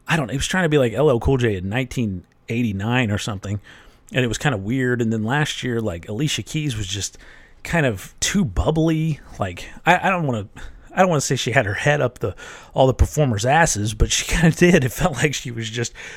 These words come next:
way too, like, into it. She was, <laughs> so it was hard to kinda relate to her. Um, I mean, I get it. You like music, Alicia. It's cool. It's great.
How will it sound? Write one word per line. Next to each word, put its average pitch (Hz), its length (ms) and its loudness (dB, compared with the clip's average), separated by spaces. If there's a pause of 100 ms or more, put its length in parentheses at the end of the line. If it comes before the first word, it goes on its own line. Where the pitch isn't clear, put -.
(140)
way 226 360 0
too, 151 360 2
like, 127 240 2
into 147 500 0
it. 104 220 -2
She 151 100 2
was, 127 140 2
<laughs> - 200 -2
so 143 320 2 (320)
it 151 60 -2
was 180 140 2
hard 196 220 2
to 160 60 -2
kinda 139 220 2
relate 120 440 0
to 92 200 -4
her. 76 220 -8 (580)
Um, 98 600 -2
I 147 100 -2
mean, 151 140 -2
I 147 80 2
get 147 220 2
it. 92 100 -10
You 117 140 -4
like 139 240 4
music, 127 440 0
Alicia. 95 460 -6
It's 95 140 -12
cool. 101 360 0
It's 104 140 -8
great. 117 280 0